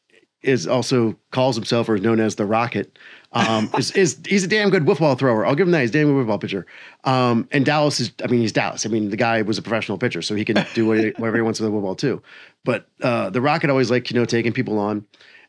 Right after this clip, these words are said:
Speaker 1: And so we're in Florida at, uh, the Houston Astros camp, and Bregman comes out to where we're at. There,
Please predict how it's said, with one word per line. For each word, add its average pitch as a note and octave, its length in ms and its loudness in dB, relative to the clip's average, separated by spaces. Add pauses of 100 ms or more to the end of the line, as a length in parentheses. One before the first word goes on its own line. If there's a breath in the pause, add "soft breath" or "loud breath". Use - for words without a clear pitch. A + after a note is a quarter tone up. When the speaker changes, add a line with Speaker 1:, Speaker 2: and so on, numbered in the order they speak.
Speaker 1:
And A#2+ 100 2
so C3+ 160 2
we're C3+ 240 4
in A#2+ 80 2
Florida C3+ 640 0
at, A2+ 180 -2
uh, F#2+ 460 -2 (340)
the A2 80 -4
Houston A#2 300 -2
Astros G#2+ 500 -2
camp, G2 320 -6 (420 soft breath)
and A2 200 -2
Bregman B2 320 2
comes A2 200 0
out F2+ 140 0
to G2+ 80 -6
where G2+ 80 0
we're F#2 100 0
at. D2+ 160 -2
There, F#2+ 240 -4